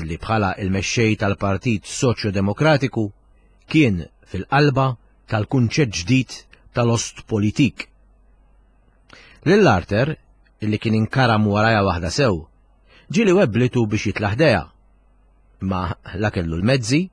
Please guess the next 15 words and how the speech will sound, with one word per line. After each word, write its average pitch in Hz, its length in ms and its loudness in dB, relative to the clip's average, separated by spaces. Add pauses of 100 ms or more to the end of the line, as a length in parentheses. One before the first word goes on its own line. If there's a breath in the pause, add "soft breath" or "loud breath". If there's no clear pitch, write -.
(120)
biex 92 200 -6
jagħmel 82 320 -4
dan, 127 280 0 (540 loud breath)
u 196 120 4
lanqas 131 440 2
it-ton 135 400 2
tagħha 120 360 0
ma 107 140 0
ħassu 107 300 -4
tant 95 340 -4
konvinċenti. 92 720 -2 (1600 loud breath)
Daqqa 196 260 2
kienet 185 240 2
tiktiblu 135 440 2
b'entużjażmu 117 680 2